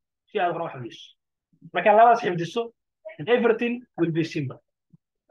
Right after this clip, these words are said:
ما Maanta labaad xoogga saarto, the other things will be very simple. Isla fahan?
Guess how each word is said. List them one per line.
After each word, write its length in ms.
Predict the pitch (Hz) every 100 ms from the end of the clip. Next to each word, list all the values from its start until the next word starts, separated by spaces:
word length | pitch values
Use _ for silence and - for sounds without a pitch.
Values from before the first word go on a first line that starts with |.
| -
ما 4000 | - 277 440 427 - 392 _ _ _ _ - 190 233 226 - - _ _ _ _ _ _ _ _ _ _ _ _ _ _ _ _ _ _ _ _ _ _ _ _ _ _ _ _ _ _ _ -
Maanta 220 | 196 247 247
labaad 220 | 247 -
xoogga 220 | 311 247
saarto, 340 | 190 175 170 202 202 _ _ -
the 40 | 131
other 220 | 190 214
things 240 | 240 233 208
will 160 | 180 170
be 100 | 156
very 180 | 160
simple. 320 | 143 139 131 - _ _ _ _ _ _ _ _ _ _ _ _ _ _ _ - - _ _ _ _ _ _ _ _ _ _ _ _ 226
Isla 120 | 262
fahan? 220 | 220 139